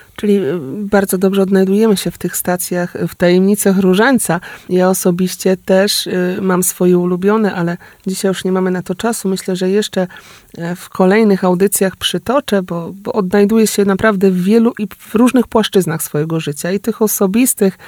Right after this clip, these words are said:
i zawodowych. E, na koniec dzisiejszej audycji pomódlmy się może modlitwą,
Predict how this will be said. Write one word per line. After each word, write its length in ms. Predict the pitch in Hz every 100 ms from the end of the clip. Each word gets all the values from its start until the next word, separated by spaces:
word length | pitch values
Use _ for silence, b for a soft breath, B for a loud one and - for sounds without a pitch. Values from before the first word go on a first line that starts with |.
| B B B -
i 100 | 190
zawodowych. 800 | 190 185 185 165 175 226 - - B B B B B
E, 140 | 226 214
na 160 | -
koniec 320 | - 269 277
dzisiejszej 480 | 214 220 254 233 240
audycji 440 | 233 208 226 - 214
pomódlmy 600 | - 208 277 - 277 214
się 240 | - 196
może 300 | 196 202 202
modlitwą, 760 | 196 190 190 220 - 208 208